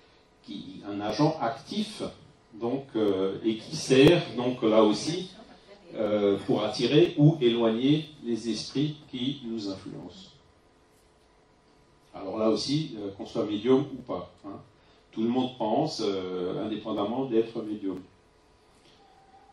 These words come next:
Là, vous avez, bon, une autre image qui montre, euh, dans la rue, donc, des personnes qui ont de mauvaises pensées, accompagnées par de mauvaises entités.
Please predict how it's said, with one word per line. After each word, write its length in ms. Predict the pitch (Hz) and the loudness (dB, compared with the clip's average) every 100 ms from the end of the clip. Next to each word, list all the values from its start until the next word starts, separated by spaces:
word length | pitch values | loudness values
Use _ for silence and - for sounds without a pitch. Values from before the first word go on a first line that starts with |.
| _ _ _ 98 | _ _ _ -4
Là, 140 | 110 | 0
vous 220 | 113 104 | 2 4
avez, 200 | 113 110 | 4 4
bon, 180 | 107 110 | 2 0
une 120 | 107 | 2
autre 240 | 110 110 107 | 2 2 -2
image 400 | 113 127 131 - | -2 -2 -2 -6
qui 100 | 113 | -2
montre, 440 | 113 120 127 117 | 0 0 -2 0
euh, 280 | 107 101 104 | 2 2 2
dans 160 | 110 | 2
la 120 | 110 110 | 4 4
rue, 400 | 113 120 139 127 | 4 8 8 6
donc, 180 | 110 - | 2 2
des 100 | 113 | 2
personnes 500 | 117 113 - 131 131 | 4 2 4 4 4
qui 80 | |
ont 80 | 123 | 0
de 60 | 110 | 2
mauvaises 320 | 117 113 110 | 0 2 0
pensées, 540 | 113 107 107 135 135 131 | -2 -4 -2 0 0 0
accompagnées 460 | 120 113 113 113 117 | -4 -4 0 0 2
par 200 | 117 110 | 0 0
de 20 | |
mauvaises 360 | 110 110 110 101 | -2 0 0 0
entités. 560 | 110 110 120 151 160 | -6 -8 0 2 2